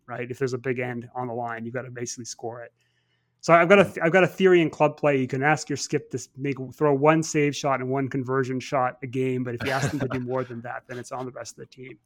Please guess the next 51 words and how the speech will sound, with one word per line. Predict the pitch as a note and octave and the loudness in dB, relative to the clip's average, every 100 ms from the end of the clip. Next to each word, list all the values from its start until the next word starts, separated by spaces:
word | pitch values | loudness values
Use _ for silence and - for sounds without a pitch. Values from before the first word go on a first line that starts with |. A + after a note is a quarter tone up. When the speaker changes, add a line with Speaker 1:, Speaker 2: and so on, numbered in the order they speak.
| - - - - - - - | -20 -20 -20 -20 -18 -18 -14
Speaker 1:
<laughs> | - D#3+ - - A5 F5 G3 F#3+ - G3 - - F3 - A3 A#3+ A3 | -2 0 0 -6 -6 2 6 6 6 2 2 -4 -6 -6 -2 2 8
Which | A3+ | 10
I | A#3+ | 10
think, | A#3 B3+ | 8 6
and | G3 A3 | 10 10
I, | A3+ G3+ | 10 6
I, | |
that's | E3+ A3 A3+ | 6 4 6
both | G3+ G3+ | 6 6
when | G3 | 4
I'm | E3+ | 2
playing | F3 E3+ D#3+ | 2 2 2
front | E3 C#3+ | 2 0
end. | C3+ D#3+ | 2 2
Like, | D3+ C#3 | 4 4
I | |
put | C3+ D#3 D3+ | 4 2 2
that | B2+ - | 0 0
pressure | C#3 - C3+ | -4 -2 -4
on | A#2 | -4
me | B2 | -2
as | D3 D3+ | -4 -2
front | E3+ E3 | -2 0
end | E3+ F3 - | 0 -2 -2
and | C#3 C#3+ | -2 -2
as | C#3 C3 | -2 -6
a | |
skip, | - - C#3+ C3 - | -12 -4 -2 -2 -6
that | C3+ C3 _ _ _ _ _ _ _ _ | -10 -10 _ _ _ _ _ _ _ _
if | E3+ | 0
your | A#3+ | 2
skip's | - G#3+ F3 | 2 0 0
gotta | F3 D3+ | 0 0
throw | - D#3+ | 0 -2
a | C#3 | -2
save | - C#3+ C3+ B2+ - _ _ _ _ - | 0 0 0 -2 -10 _ _ _ _ -2
multiple | D3+ D#3+ E3+ D3+ | 6 6 6 0
times | D#3 D3+ D3+ | 2 2 4
a | D3 | 2
game, | C#3+ D#3 G3+ A#3 - _ _ | 2 4 4 2 -4 _ _
eventually | C#3+ E3 F3 E3 | 4 6 6 4
they're | D3+ C#3+ | 4 2
not | C#3 | 0
gonna | C3+ B2 | -2 -2
make | A#2+ A#2 | -4 -6
it, | A#2+ - | -8 -10
right? | B2 D3 E3 | -6 -6 -4
So | C#3+ | -2
it's | C3+ - | -2 -2
kind | D3+ D3 | -2 0
of, | C3 A2+ | 0 -4